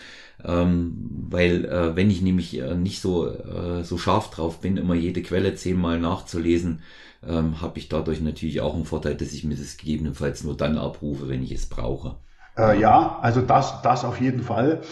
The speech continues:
Speaker 2: Und das kann ich ja auch tatsächlich auch so sagen, wie es ist. Ähm, wenn ich jetzt, ähm, hundert Seiten Literaturquellen habe, dann wird mein Buch von zweihundertsechsundsiebzig Seiten, äh, au-, hat auf einmal dreihundertsechsundsiebzig Seiten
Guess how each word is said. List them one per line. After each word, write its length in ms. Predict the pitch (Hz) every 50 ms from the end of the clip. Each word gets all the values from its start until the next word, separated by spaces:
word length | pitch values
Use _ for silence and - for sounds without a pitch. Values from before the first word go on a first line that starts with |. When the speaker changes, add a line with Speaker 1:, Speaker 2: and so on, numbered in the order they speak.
| - - -
Speaker 2:
Und 140 | 117 117
das 120 | 127 120 -
kann 240 | - 131 135 147 156
ich 100 | 135 -
ja 180 | 139 127 -
auch 160 | 113 120 131
tatsächlich 480 | - 131 123 - - 143 147 151 131 -
auch 220 | - 123 143 -
so 160 | - - 131 110
sagen, 460 | 92 - 117 127 143 147 143 113 107
wie 120 | 120 123
es 120 | 123 123 -
ist. 300 | 117 110 101 98 - - - - - - - - - 98
Ähm, 380 | 123 123 123 123 123 104 95 127
wenn 160 | 139 156 175
ich 160 | 170 175 -
jetzt, 340 | 156 156 - - - - -
ähm, 500 | 127 131 127 123 127 127 127 120 123 - 135
hundert 420 | 147 160 185 190 190 185 - -
Seiten 380 | - - 117 117 139 151 147 139
Literaturquellen 1000 | 139 131 135 127 127 127 - 123 143 147 - - 107 113 113 110 120 - 98
habe, 300 | 104 98 98 95 104 98
dann 220 | 95 117 117 117 123
wird 180 | 151 151 -
mein 240 | 135 120 117 113 110
Buch 320 | 131 147 175 190 190 - - -
von 300 | - - - 254 123 113
zweihundertsechsundsiebzig 1300 | - - 117 120 135 139 147 147 131 110 - - 135 131 - - 151 139 - 147 135 - - - 170 131 -
Seiten, 520 | - 117 117 135 147 135 151 147 151 147 - - - - - - -
äh, 100 | - 131
au-, 460 | 131 135 123 113 - 107 113 - -
hat 160 | 147 147 135
auf 140 | 127 - -
einmal 280 | - 131 120 113 113 113
dreihundertsechsundsiebzig 1200 | 127 127 147 185 196 165 127 113 - - 123 - - - 120 98 98 120 - - - 117 101
Seiten 460 | - 107 104 110 117 - 151 165 160